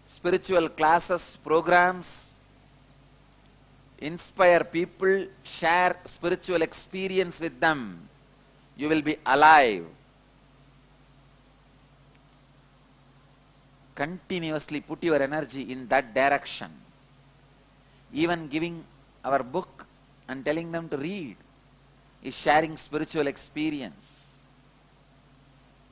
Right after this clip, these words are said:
Medical camps,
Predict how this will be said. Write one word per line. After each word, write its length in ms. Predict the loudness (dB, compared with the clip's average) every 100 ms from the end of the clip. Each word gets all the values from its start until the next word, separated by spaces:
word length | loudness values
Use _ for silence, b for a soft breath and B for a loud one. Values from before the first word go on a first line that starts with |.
| _ _ _ _ -20 _ -20 _ _ _ _ -10
Medical 440 | -6 -4 -4 -4
camps, 800 | -2 -2 -2 -8 -18 -20 -20